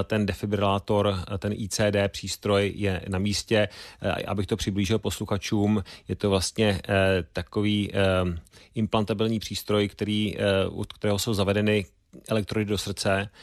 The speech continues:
a v případě, že dojde k rozvoji nějaké významné arytmie, tak vlastně,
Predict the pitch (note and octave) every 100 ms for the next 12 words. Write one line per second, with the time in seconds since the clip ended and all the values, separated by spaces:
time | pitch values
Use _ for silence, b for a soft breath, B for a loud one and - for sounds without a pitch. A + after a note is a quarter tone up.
0 | B - G2+ - A2 F#2+ G#2+ G2+ G2 G#2
1 | G#2 G#2 G2+ F#2+ F#2 G#2 G#2 G#2 G2 F2+
2 | G#2+ F#2+ F2+ G#2+ G#2 F#2+ F#2+ - G#2 F#2+
3 | G2+ F2 F#2 - - G#2